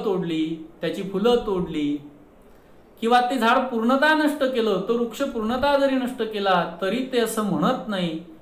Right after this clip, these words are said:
की "नाही, नाही, हे त-, माझी फांदी तोडू नका, मला नष्ट करू नका." तो अगदी अविचलपणे त्या ठिकाणी उभा राहतो,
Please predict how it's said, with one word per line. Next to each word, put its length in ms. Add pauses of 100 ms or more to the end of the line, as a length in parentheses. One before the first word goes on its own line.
(360)
की 60
"नाही, 160
नाही, 400 (320)
हे 80 (200)
त-, 180
माझी 220
फांदी 320
तोडू 260
नका, 500 (160)
मला 160
नष्ट 320
करू 280
नका." 300 (320)
तो 40
अगदी 760
अविचलपणे 880
त्या 120
ठिकाणी 320
उभा 200
राहतो, 240